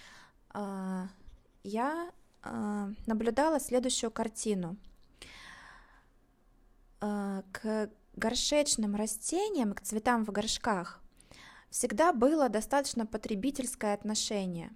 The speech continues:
Ну, то есть, э, заказывались те цветы, которые выглядели эффектно и которые цепляли глаз. Человек, а,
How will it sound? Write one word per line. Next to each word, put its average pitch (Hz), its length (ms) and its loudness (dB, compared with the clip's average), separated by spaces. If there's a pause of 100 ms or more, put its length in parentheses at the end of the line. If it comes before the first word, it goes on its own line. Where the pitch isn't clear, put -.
(600)
Ну, 370 100 0
то 262 180 2
есть, 226 300 0
э, 208 460 0 (1800)
заказывались 240 840 2
те 262 200 4
цветы, 254 540 0
которые 233 340 2
выглядели 220 680 0
эффектно 214 720 -2 (640)
и 240 100 2
которые 277 600 4
цепляли 254 560 2
глаз. 208 600 0 (120)
Человек, 240 680 4 (140)
а, 202 460 -2